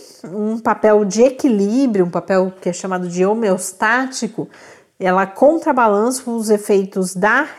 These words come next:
eca no sistema cardiovascular, e a eca é, um, portanto, uma outra enzima que tem relação com o controle da pressão e também com a atividade inflamatória. Então, a gente viu durante bastante tempo uma dúvida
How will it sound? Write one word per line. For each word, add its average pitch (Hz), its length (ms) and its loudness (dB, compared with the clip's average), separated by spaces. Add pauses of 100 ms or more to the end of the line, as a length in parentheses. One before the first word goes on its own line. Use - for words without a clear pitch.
(120)
eca 262 640 4 (200)
no 202 140 -2
sistema 208 440 -4
cardiovascular, 220 1200 0
e 214 200 0
a 185 160 2
eca 196 340 2
é, 170 240 -4
um, 175 100 -4
portanto, 165 480 -8
uma 156 120 -4
outra 175 260 -2
enzima 185 420 -4 (440)
que 202 100 -2
tem 196 300 0
relação 180 480 -2
com 208 200 2
o 220 40 0
controle 185 420 0
da 175 140 0
pressão 220 720 0 (340)
e 214 220 0
também 196 640 -2 (300)
com 190 180 -4
a 175 60 -2
atividade 175 560 -4
inflamatória. 180 720 0
Então, 175 180 -6
a 180 40 -6
gente 185 180 -6
viu 190 140 -4
durante 185 340 -2
bastante 202 440 -4
tempo 185 360 -8
uma 185 220 -4
dúvida 185 840 -2